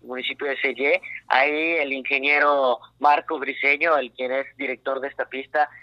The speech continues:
pues hizo esta vinculación con la universidad para desarrollar esta primera rodada en la cual asistieron cien participantes,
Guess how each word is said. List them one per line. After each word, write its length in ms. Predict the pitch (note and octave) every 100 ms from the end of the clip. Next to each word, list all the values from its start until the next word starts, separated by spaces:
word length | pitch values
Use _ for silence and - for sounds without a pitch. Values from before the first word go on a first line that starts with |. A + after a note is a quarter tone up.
| -
pues 160 | - C3
hizo 300 | C#3 D#3+ C#3+
esta 220 | C#3+ D#3
vinculación 680 | C#3 B2 C3+ B2 - C#3+ D#3
con 120 | D#3
la 60 | C3+
universidad 580 | B2+ B2 B2+ C3+ C#3 - - - -
para 160 | C3 C3+
desarrollar 520 | B2+ C#3 C3+ C#3+ D3+
esta 200 | D3+ D3+
primera 420 | - B2+ C#3 D3+
rodada 380 | C#3+ C3 C3 C#3+
en 100 | C#3
la 100 | A#2+
cual 220 | C3 C3+
asistieron 600 | C3+ B2 - C#3 C#3+ C3+ _ - - - -
cien 220 | F3+ G3+
participantes, 840 | G#3+ F3+ D3+ C3+ - C3+ C#3 E3+ F3+